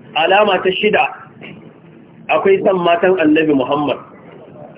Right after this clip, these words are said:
Wani, kamar yadda kuke gani gashi yanzu, wa'annan mutanen sun fi kowa da'awa ta cewa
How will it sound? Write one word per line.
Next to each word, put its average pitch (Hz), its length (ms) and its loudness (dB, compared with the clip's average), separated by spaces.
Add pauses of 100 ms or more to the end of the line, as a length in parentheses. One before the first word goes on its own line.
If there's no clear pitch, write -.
(920)
Wani, 220 540 2
kamar 190 200 0
yadda 240 340 2
kuke 202 360 -2
gani 196 280 2
gashi 170 460 0
yanzu, 165 240 0
wa'annan 214 420 2
mutanen 180 520 0
sun 190 200 0
fi 202 80 -4 (120)
kowa 208 420 4
da'awa 160 500 2 (920)
ta 190 60 2 (120)
cewa 180 380 2